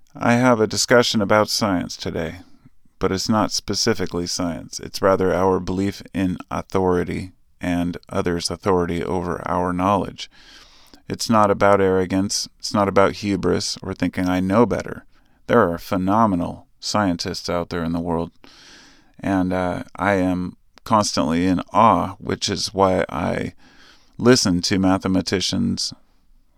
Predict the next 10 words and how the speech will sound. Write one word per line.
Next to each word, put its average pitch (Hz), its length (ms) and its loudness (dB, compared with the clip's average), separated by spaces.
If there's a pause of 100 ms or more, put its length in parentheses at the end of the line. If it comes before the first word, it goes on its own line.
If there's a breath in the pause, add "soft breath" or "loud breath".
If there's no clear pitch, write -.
(300)
theoretical 98 640 4
physicians, 90 1000 -4 (260)
or - 60 -12
physics - 600 -6
physicians. 98 920 -4
Is - 100 -8
that, 107 220 -4
does 104 160 -10
that 120 200 -4
work? 123 340 -10